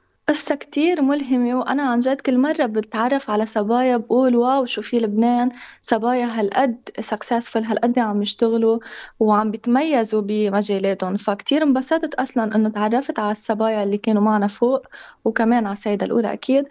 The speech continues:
وعرفنا قد إيه في عنا، يعني على طول عنا غنى كتير كبير ببلدنا. آه، وصبايا كتير عم تشتغل، ويمكن محل محلات بدنا بعد نضوي عليهم أكتر.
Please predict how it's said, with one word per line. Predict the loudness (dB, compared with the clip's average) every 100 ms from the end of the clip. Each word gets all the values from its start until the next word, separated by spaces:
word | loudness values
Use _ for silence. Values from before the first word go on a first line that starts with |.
| -12 -10 0
وعرفنا | 2 4 2 0 -2
قد | -2 0
إيه | 0
في | 0
عنا، | 0 2 0 0 0 0
يعني | 0 0
على | 0
طول | 0 2
عنا | 4 4
غنى | 4 2 0
كتير | -4 0 2 2
كبير | 0 2 4 2 2
ببلدنا. | 0 2 2 2 0 -2 -4 -10 -20 -20 _ -2
آه، | 2 2
وصبايا | 2 0 0 2 2
كتير | 0 -2 0 2
عم | 0 -2
تشتغل، | -4 -4 -2 0 -2 -4 _ 0
ويمكن | 2 4 4 4 4 2 -2 -4 -4
محل | 0 2 0
محلات | 0 0 0
بدنا | 0 2 4
بعد | 4 0 0
نضوي | 0 2 2 0
عليهم | 0 -2 -2
أكتر. | -6 -8 -6